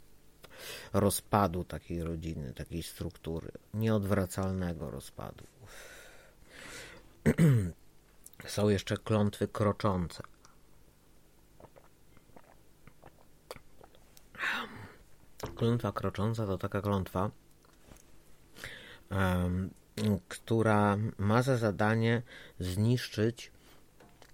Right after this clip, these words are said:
mm, to, co człowiekowi jest najbliższe, to, co kocha najbardziej, e, to, co jest dla niego najważniejsze i tak dalej, i tak dalej.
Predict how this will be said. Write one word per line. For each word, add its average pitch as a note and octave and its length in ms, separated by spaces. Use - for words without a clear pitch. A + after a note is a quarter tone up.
mm, F2+ 680
to, A#2+ 300
co A2 140
człowiekowi G#2+ 560
jest G#2 160
najbliższe, G2+ 760
to, G#2 140
co - 160
kocha G2+ 320
najbardziej, G2 960
e, F#2 560
to, G2 120
co - 160
jest F#2+ 320
dla G2 200
niego F#2+ 220
najważniejsze F#2+ 1160
i G2+ 80
tak - 180
dalej, F#2+ 360
i - 40
tak F#2+ 200
dalej. F#2 360